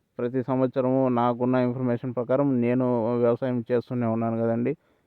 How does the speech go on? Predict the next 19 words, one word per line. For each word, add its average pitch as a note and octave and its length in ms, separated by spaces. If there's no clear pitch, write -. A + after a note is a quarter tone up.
ప్రతి A#2 280
నె-, B2+ 360
ప్రతి B2 280
సంవత్సరం C3 380
ఆరో B2+ 200
నెల B2 240
పైన B2+ 300
ముప్పై B2+ 380
రోజుల C#3+ 300
వయసు C3 360
గల B2 180
టమాటా B2+ 340
తోట B2 260
ఖచ్చితంగా B2+ 460
వైరస్ B2 480
అన్నది A#2 360
అటాక్ A#2+ 380
అవుతుంది. A#2 520
అది A#2+ 220